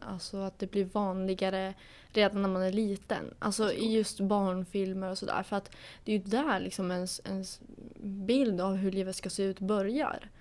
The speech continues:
Speaker 1: Barbie och Ken-dockan, liksom, alltså, så här, det är ju inte som att ha, ja, alltså,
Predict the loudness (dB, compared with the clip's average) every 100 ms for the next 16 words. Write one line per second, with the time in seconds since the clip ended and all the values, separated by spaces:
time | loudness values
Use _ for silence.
0 | -20 -20 -20 0 4 6 6 6 4 4
1 | 4 2 -2 -2 0 2 0 -4 -4 -4
2 | -4 -4 -4 -4 -4 -6 -4 -2 -2 -4
3 | -2 0 0 -2 -4 -4 -4 -4 -6 -6
4 | -8 -10 -12 -10 -8 -4 -4